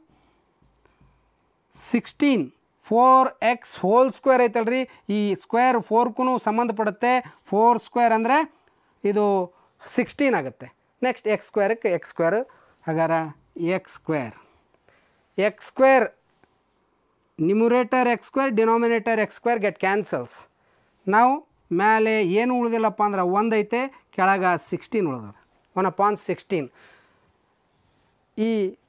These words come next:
ಫ್ರ್ಯಾಕ್-, ಈ, ಈ ಒಂದು ಫ್ರ್ಯಾಕ್ಷನನ್ನು ನಾವು, ಆ, ರೇಷಿಯೋದಾಗ ಬರೆದ್ರೆ one is to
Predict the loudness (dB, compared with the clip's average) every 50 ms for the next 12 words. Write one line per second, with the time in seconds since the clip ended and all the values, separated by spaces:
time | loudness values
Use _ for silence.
0 | _ _ _ _ -2 0 0 0 -2 _ _ _ _ -6 -4 -2 0 0 -2 -2
1 | -4 -4 -4 -2 0 0 0 0 2 2 2 4 4 4 4 2 2 0 -2 -4
2 | _ _ _ _ _ _ _ -2 0 0 0 -2 -2 0 0 2 2 2 2 2
3 | 2 4 4 4 6 6 4 2 0 -2 -8 _ _ _ _ -4 0 0 2 2
4 | 2 2 0 0 0 -2 -4 -6 -10 _ _ _ _ _ _ _ _ _ _ _
5 | _ _ _ _ _ _ _ _ _ _ _ _ _ _ _ _ _ _ _ _
6 | -4 -2 0 0 2 2 2 2 2 0 -2 0 0 0 0 2 2 2 2 2
7 | 0 -4 _ _ _ _ _ _ _ _ _ _ _ _ _ _ _ _ _ _
8 | _ _ _ -20 _ _ _ _ _ _ -6 0 0 2 2 2 2 2 2 0
9 | -2 -6 -10 -10 -10